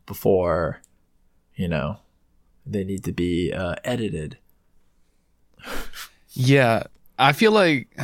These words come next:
Speaker 2: I feel like none of us are, n-, are really, uh, a contender for Raphael. I feel like we need, I think we just need to be spicier. Um,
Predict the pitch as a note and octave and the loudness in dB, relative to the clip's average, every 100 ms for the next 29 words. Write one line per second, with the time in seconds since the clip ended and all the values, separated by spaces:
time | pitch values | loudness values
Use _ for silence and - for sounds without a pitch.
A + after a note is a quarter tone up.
0 | B2+ - B2+ - E3 D#3 B2 B2 B2 A#2+ | -10 -10 -8 0 2 4 4 4 6 4
1 | A2 - A2+ G#2+ G#2 G#2+ - D2+ A1+ - | 4 4 4 4 2 -2 -6 -10 -8 -4
2 | G#2+ G#2+ G#2+ G2+ F#2 F2+ E2 - G2 A2 | -2 0 2 2 2 2 2 2 0 0
3 | G2+ G#2 G2 F#2 G#2 G2 F#2+ G2+ F#2+ G2 | 2 2 0 0 2 2 2 2 2 2
4 | F#2 - A#2+ A2+ G#2 G2 - _ _ _ | 0 0 2 4 2 0 -8 _ _ _
5 | A2+ A#2 D#3 E3 E3 D#3+ D3 C#3 A#2 - | -2 2 4 6 4 4 4 2 0 -8
6 | _ _ _ _ - - _ _ _ - | _ _ _ _ -20 -20 _ _ _ 0
7 | A#2+ C3+ D#3+ D#3+ C#3+ B2+ C#3 A#2 A#2 G2+ | 4 6 6 4 4 4 2 2 0 2
8 | G#2+ - A2+ A2 - C#3+ C#3 D#3+ D3 - | 2 4 4 4 4 4 4 4 0 -6
9 | - - A2 A2 G#2 G#2 G#2 F#2+ | -20 -2 2 4 4 4 2 0